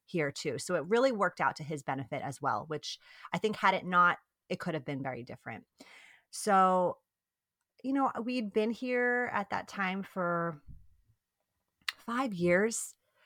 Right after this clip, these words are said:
So he was really well established by that point in his career, eh, like, on the West Coast. And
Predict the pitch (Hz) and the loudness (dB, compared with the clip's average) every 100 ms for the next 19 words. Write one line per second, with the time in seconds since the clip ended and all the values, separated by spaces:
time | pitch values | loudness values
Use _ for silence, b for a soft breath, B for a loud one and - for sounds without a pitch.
0 | b b - - 208 202 196 190 - 269 | b b -10 0 4 4 4 0 -4 -4
1 | 285 220 202 202 180 165 165 - 175 147 | -4 -4 -2 -2 0 0 0 -2 2 4
2 | 170 170 - 165 160 165 - 185 175 175 | 4 -2 -2 0 2 0 -2 -6 -4 -6
3 | - 151 170 170 - 185 185 185 185 185 | -6 -6 -6 -8 -8 -8 -4 -2 -2 -2
4 | 180 - - 147 143 - _ _ - 160 | -2 -6 -8 -8 -8 -14 _ _ -2 -2
5 | 165 160 156 - 185 170 196 - - - | 0 0 0 -2 0 0 -2 -8 -6 0
6 | 175 170 170 170 | 2 2 2 -2